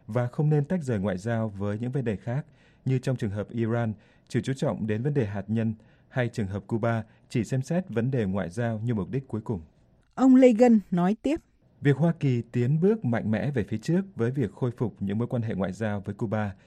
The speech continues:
Speaker 1: giữa lúc vẫn còn có một trăm nhà hoạt động ôn hòa bị giam giữ, đã gửi đi những tín hiệu lẫn lộn và gây tranh cãi.
Speaker 2: Thượng nghị sĩ Dân Chủ người Mỹ gốc Cuba, ông Robert Menendez, nhân cơ hội thảo luận về quan hệ ngoại giao với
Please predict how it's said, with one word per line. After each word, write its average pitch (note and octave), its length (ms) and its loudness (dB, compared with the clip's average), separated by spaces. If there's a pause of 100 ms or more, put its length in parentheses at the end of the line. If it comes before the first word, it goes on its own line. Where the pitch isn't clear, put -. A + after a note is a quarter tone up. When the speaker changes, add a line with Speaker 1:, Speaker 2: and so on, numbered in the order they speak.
(160)
Speaker 1:
giữa C3+ 140 2
lúc G3 240 4
vẫn C#3 140 -2
còn A2 360 2
có G#2+ 240 -2
một C#3 240 0
trăm C3+ 200 0
nhà A#2+ 80 2
hoạt G2 200 -4
động G2+ 200 -4
ôn A2+ 140 0
hòa G#2 240 -4
bị F#2 140 -6
giam G2+ 200 -4
giữ, A2 240 -2 (340)
đã C#3 180 -2
gửi A#2 100 2
đi B2 260 0
những A#2+ 340 -2
tín A#2+ 120 -2
hiệu B2+ 340 -2 (200)
lẫn C3 240 -2
lộn B2+ 200 -2 (140)
và G2 180 -2
gây G2+ 260 -6
tranh F#2 180 -6
cãi. F#2 200 -8 (600)
Speaker 2:
Thượng F#3+ 320 2
nghị F3 140 2
sĩ A3 340 -2
Dân A3 260 2
Chủ C3+ 500 0
người D3+ 200 2
Mỹ D#3 320 -2
gốc B3+ 260 -4
Cuba, F#3 500 0 (280)
ông F#3+ 340 4
Robert E3+ 360 2
Menendez, D#3 880 2 (260)
nhân A#3+ 280 6
cơ A3 180 0
hội F3+ 380 0
thảo D#3 200 -4
luận C#3+ 420 -2
về E3 200 2
quan A3+ 280 2
hệ F#3+ 200 4
ngoại C#3 380 -6
giao G3+ 320 2
với F3 200 0